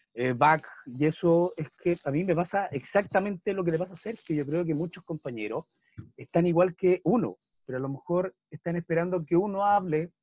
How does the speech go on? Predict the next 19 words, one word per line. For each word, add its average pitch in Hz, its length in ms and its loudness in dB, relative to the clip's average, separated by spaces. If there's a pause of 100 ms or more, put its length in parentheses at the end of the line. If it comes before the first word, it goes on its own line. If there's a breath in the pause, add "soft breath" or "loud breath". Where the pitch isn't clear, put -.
(520)
o 123 120 -14
que 123 120 -4
otros 160 340 0
hablen. 151 380 -2
Por 139 220 -6
eso 170 360 -4
yo 156 140 -8
creo 156 160 -6
que 165 60 -10
estoy 160 180 -4
hablando, 170 500 -4 (400)
me 135 100 -2
estoy 170 200 2
allegando 165 340 2
a - 20 2
las 170 120 -2
palabras 151 340 -2
de 135 80 -10
Sergio. - 480 -12